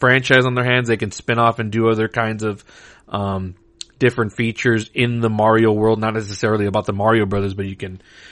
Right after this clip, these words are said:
do all sorts of other different things, including sequels to this movie. So, uh, Universal's gonna be in good hands. The movie theaters are gonna be in good hands. So, and like I said, and I told my buddy this, and again, I'm gonna call him out, Jake Ramirez,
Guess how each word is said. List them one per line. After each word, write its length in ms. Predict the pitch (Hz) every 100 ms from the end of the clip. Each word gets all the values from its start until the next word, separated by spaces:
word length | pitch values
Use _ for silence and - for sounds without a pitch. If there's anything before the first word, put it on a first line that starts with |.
| - -
do 140 | - 117
all 120 | 117
sorts 280 | - 120 120
of 100 | 104
other 140 | 98
different 300 | 95 104 98
things, 260 | 104 98 -
including 480 | 123 - 262 240
sequels 420 | 143 127 123 101 -
to 140 | 104
this 280 | 95 95 -
movie. 260 | 98 92
So, 340 | 87 101 92 90 _ _ _ _ - -
uh, 240 | 113 107 107
Universal's 420 | 139 143 135 131
gonna 140 | 131
be 100 | 131
in 80 | 127
good 140 | 127
hands. 280 | 120 123 120
The 60 | 107
movie 220 | 117 120
theaters 340 | 113 117 117
are 40 | 107
gonna 120 | 107
be 100 | 107
in 80 | 101
good 120 | 104
hands. 400 | 101 101 101 98
So, 340 | - 95 95 - - - - - _ -
and 500 | 101 98 95 92 98 _ _
like 240 | - 120
I 100 | 127
said, 480 | 117 - 175 135 104 - _ _
and 100 | 113
I 80 | 117
told 300 | 110 160 185
my 120 | 147
buddy 300 | 117 110 107
this, 460 | 101 98 98 - - -
and 80 |
again, 280 | 98 110 117
I'm 80 | 101
gonna 120 | 104
call 180 | - 127
him 100 | 160
out, 160 | 170 139
Jake 240 | 135 143
Ramirez, 580 | 170 185 165 131 127